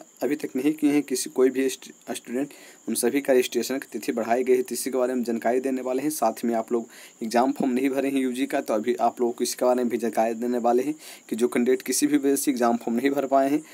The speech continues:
उनको बता दें कि उनका exam form भरने की तिथि बढ़ाई गई है। exam form कब तक भर सकते हैं, इसकी भी जानकारी इस video में दी जाएगी। please video में last तक बने रहिए। साथ ही चैनल पर पहली बार आए हैं तो चैनल को subscribe कर दीजिएगा और नीचे डिस्क्रिप्शन में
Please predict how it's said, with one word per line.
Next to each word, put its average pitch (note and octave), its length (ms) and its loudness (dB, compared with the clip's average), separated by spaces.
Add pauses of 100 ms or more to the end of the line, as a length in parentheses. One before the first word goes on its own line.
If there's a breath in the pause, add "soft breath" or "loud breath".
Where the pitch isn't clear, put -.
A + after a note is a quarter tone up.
(220 loud breath)
उनको A#2 200 0
बता B2 200 4
दें D3 140 0
कि C3 120 -6
उनका A#2+ 140 0
exam A#2 300 0
form A#2 220 -6
भरने A#2 240 -2
की - 140 -12
तिथि A#2+ 220 -4
बढ़ाई A#2+ 320 0
गई C#3 160 0
है। D3+ 200 -2 (120)
exam A2+ 260 0
form A#2 240 -8
कब A2+ 180 -2
तक C3+ 60 0
भर A#2+ 180 -2
सकते B2 280 -6
हैं, B2+ 60 -4
इसकी B2 200 -6
भी A#2 80 -2 (420)
जानकारी A2+ 380 2
इस A#2 140 -2
video A2 220 -2
में C#3 120 -2 (300 loud breath)
दी B2 140 2
जाएगी। A2 320 2
please B2+ 420 -2
video C3 180 0
में B2+ 80 0
last B2+ 200 4
तक C3 80 -4
बने B2+ 240 -2
रहिए। C#3 180 0
साथ A#2+ 240 2
ही B2 120 -4
चैनल A#2+ 240 -2
पर - 200 -14
पहली A#2+ 200 0
बार C3+ 200 2
आए C3+ 60 6
हैं C#3 100 -2
तो B2+ 120 -14
चैनल A#2 220 -4
को A#2 120 -4
subscribe A#2 480 -2
कर C#3+ 80 -4
दीजिएगा C3+ 400 -2
और C3+ 60 2
नीचे B2 220 -2
डिस्क्रिप्शन A2+ 520 -4
में D3 100 -2